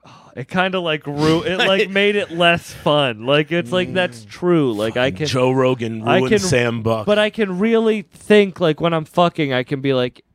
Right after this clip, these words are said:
Speaker 1: "If I really don't want this, then there's no."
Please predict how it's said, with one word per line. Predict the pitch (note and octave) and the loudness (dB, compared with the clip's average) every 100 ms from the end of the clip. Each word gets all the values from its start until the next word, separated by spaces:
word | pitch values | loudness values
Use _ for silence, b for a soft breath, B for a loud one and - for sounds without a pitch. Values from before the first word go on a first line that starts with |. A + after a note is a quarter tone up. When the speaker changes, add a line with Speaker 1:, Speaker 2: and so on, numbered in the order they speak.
| _ _ _ - | _ _ _ -8
Speaker 1:
"If | D3 E3 | -2 0
I | |
really | D#3+ F#3 G3 F#3 | 0 2 2 2
don't | F3 | 0
want | E3 E3 D#3+ | 0 -2 -4
this, | C3+ B2 B2+ | -6 -8 -8
then | - B2 B2+ | -6 -6 -6
there's | B2+ B2+ | -10 -10
no." | C3+ C3 C3 C3 | -6 -4 -6 -8